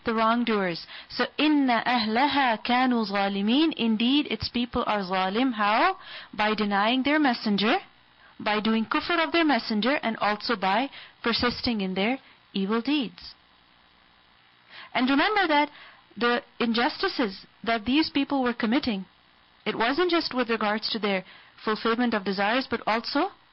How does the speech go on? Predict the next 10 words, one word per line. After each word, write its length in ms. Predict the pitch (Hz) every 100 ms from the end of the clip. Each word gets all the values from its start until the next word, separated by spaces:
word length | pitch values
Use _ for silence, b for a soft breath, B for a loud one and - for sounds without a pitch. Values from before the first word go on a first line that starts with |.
| _
as 160 | 208 196
we 80 | 220
learned 260 | 220 247
earlier, 380 | 233 190 202 277 330
that 140 | - 220
they 80 | 214
would 220 | 220 349 - B B -
do 140 | 208 226 -
qat'u 300 | 247 240 240
sabil. 480 | - 214 240 269